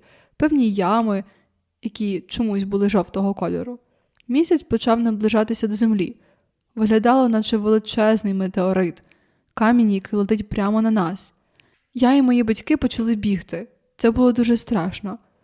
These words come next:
Коли ми майже добігли додому, почався сильний вітер. Майже ураган.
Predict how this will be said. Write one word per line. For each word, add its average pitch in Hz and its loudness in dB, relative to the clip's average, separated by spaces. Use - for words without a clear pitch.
Коли 254 4
ми 247 4
майже 208 2
добігли 196 -2
додому, 226 2
почався 247 0
сильний 214 2
вітер. 190 -10
Майже 233 4
ураган. 208 0